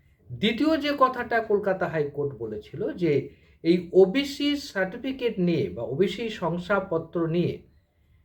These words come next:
এই রায় দেওয়ার আগে পর্যন্ত যারা সরকারি চাকরি পেয়েছেন, যারা সরকারি চাকরির প্রসেসিংয়ের মধ্যে আছেন, যারা, এ, এই, এই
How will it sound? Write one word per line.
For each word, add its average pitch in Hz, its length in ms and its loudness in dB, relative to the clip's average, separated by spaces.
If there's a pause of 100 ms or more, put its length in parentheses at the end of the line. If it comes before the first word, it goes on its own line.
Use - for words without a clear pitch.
(420)
এই 185 220 10
রায় 185 300 8
দেওয়ার 262 340 6 (120)
আগে 185 300 2
পর্যন্ত 247 540 -4 (140)
যারা 160 280 4
সরকারি 180 640 2
চাকরি 208 400 0
পেয়েছেন, 220 460 2 (500)
যারা 165 200 6
সরকারি 175 640 4
চাকরির 196 480 2 (260)
প্রসেসিংয়ের 220 640 2
মধ্যে 220 340 6
আছেন, 214 300 0 (560)
যারা, 190 380 8 (480)
এ, 127 120 -4 (240)
এই, 226 480 2
এই 220 220 8